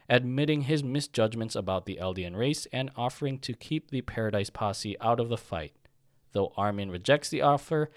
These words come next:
and comes up with a ruse to bamboozle the Jaeger bombs. He and Connie Boy ride into town Paul Revere style, announcing to Waka Flock Boy the Fuck Boy and his cronies that they need to get airborne in order to stop Marley's remaining forces from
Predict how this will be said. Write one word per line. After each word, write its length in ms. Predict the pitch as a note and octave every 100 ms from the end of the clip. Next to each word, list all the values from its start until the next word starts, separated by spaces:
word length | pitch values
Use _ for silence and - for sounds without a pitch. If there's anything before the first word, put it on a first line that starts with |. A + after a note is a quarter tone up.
| - - -
and 220 | E3+ E3+
comes 240 | E3+ D#3
up 180 | D3 D3
with 160 | D#3+ D#3+
a 80 | C3+
ruse 380 | A#2 A#2+ B2
to 160 | - A#2
bamboozle 640 | G2+ F#2+ F#2 A2 A#2+ B2
the 120 | A#2 A2
Jaeger 300 | F#2 F2 E2
bombs. 480 | D#2+ D#2 D#2+ - - _ _ _ _ _
He 220 | - D#3+
and 120 | D3 C#3
Connie 280 | D#3 D3+
Boy 280 | D3 D3 C#3+
ride 360 | B2 A#2+ A#2+ A#2
into 180 | G#2+ G#2
town 360 | - A2+ A2
Paul 260 | - G2+ F#2+
Revere 320 | F2+ A#2 C3
style, 460 | - B2+ B2+ B2 - _ - -
announcing 460 | C3 C3+ C3+ C3+
to 120 | A#2 A2
Waka 300 | A2 G#2 G2+
Flock 320 | - G#2 -
Boy 180 | G#2 F#2+
the 100 | F#2
Fuck 280 | C#3 B2+
Boy 260 | B2+ A#2+ A#2+
and 300 | B2+ C3+ C#3+
his 160 | D3+ -
cronies 460 | A2+ G#2+ G#2 G#2
that 240 | A2+ A#2+ -
they 180 | E3+
need 200 | E3 D#3 -
to 100 | A#2
get 200 | G#2 -
airborne 480 | D3 D#3 D#3 D#3 D3+
in 160 | A2
order 240 | F#2+ G2 F#2
to 80 | -
stop 340 | - F#2+ -
Marley's 420 | G2 G2 G2 F#2+
remaining 400 | F#2+ F#2 F#2 E2+
forces 520 | - A#2 A#2 A#2+ A2+
from 260 | - G2